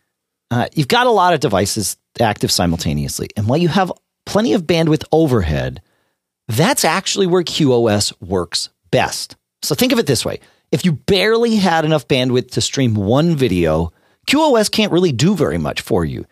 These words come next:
You need to use all of it to get the video to that one device. And if you institute some sort of limits, then you're just shifting the negative impact of that,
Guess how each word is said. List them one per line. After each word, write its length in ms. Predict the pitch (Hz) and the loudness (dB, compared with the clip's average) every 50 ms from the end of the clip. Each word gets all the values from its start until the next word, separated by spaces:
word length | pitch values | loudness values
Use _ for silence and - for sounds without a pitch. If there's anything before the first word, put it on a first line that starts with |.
| _ _ _ | _ _ _
You 180 | - 143 160 156 | -2 0 2 2
need 480 | 131 131 151 180 185 143 127 139 151 131 | 2 2 2 2 2 2 2 0 0 -2
to 80 | 165 170 | -2 -2
use 280 | 139 135 131 135 127 - - | -2 0 0 -2 -2 -2 0
all 240 | 143 156 165 165 123 | 0 2 2 2 2
of 80 | 90 82 | 2 2
it 220 | 92 98 - _ _ _ _ _ | 0 -2 -2 _ _ _ _ _
to 140 | _ 156 - - _ _ _ _ _ _ _ - | _ -20 -20 -20 _ _ _ _ _ _ _ -2
get 260 | - 139 139 - _ _ | -2 -2 -2 -2 _ _
the 140 | - 135 143 | -2 -2 0
video 400 | 123 160 151 131 123 117 110 113 | 0 0 0 0 0 0 0 0
to 120 | 107 - 131 | 0 0 0
that 220 | 120 110 107 95 | 0 0 0 0
one 240 | 110 123 139 156 165 | 0 0 2 2 2
device. 520 | 156 139 104 85 78 78 85 82 - - - - - - - _ _ _ - | 2 2 2 0 0 0 0 -2 -4 -8 -10 -14 -20 -20 -20 _ _ _ -4
And 100 | 143 147 | -2 -2
if 100 | 147 110 | -2 -2
you 80 | 180 220 | -2 0
institute 500 | 233 208 214 - - 185 - 196 185 - | 0 0 0 0 0 -2 0 0 0 0
some 180 | - - 175 151 | 0 0 0 0
sort 200 | - - 185 165 | 0 2 2 2
of 100 | 156 131 | 2 0
limits, 520 | 139 175 214 233 175 143 143 139 - - - - - _ _ _ _ | 0 2 2 2 2 2 0 0 -2 -6 -8 -10 -16 _ _ _ _
then 160 | - 175 180 | 0 2 2
you're 100 | 180 175 | 2 2
just 200 | 156 156 170 147 | 2 2 0 0
shifting 760 | - - - - 202 196 - - 180 165 156 147 143 143 131 - _ _ _ _ _ _ _ _ _ _ _ _ _ - | 0 0 0 0 0 -2 -2 0 0 2 2 2 2 0 -2 -4 _ _ _ _ _ _ _ _ _ _ _ _ _ -10
the 420 | 160 - - 160 - - 139 170 | -8 -8 -8 -8 -4 -2 0 2
negative 380 | 160 151 160 147 156 139 131 131 | 2 2 2 0 0 0 0 0
impact 460 | 131 117 98 101 92 73 - - - | 0 0 0 0 0 -2 -2 -4 -6
of 100 | 69 - | -6 -4
that, 200 | - 50 50 | -4 -4 -6